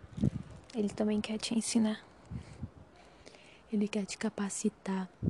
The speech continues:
Ele quer te dar forças, ele quer te usar. Mas pra isso a gente precisa deixar ele fazer. E como? Como deixar Deus fazer? Aquele que quer ir até ele,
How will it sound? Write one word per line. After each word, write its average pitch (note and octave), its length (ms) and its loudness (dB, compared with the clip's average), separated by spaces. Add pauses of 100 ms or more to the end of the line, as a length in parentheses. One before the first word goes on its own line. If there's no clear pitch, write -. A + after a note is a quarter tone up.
(640)
Ele - 200 0
quer G3 160 4
te - 120 -4
dar F#3+ 140 0
forças, - 640 0
ele F#3+ 120 8
quer G3+ 200 6
te - 180 -2
usar. G3 500 4 (1700)
Mas G#3 220 6
pra - 240 10
isso G#3 400 6
a - 20 -4
gente - 380 4
precisa G3+ 760 2
deixar G3+ 480 2
ele G3+ 240 2
fazer. G#3 560 -2 (720)
E A3 80 8
como? G3 400 8 (260)
Como A#3+ 220 6
deixar A3 400 4
Deus G#3+ 180 -2
fazer? G#3+ 400 2 (1160)
Aquele A3 600 12
que - 360 -4
quer G#3+ 240 8
ir G#3+ 140 8
até - 240 2
ele, A3 340 8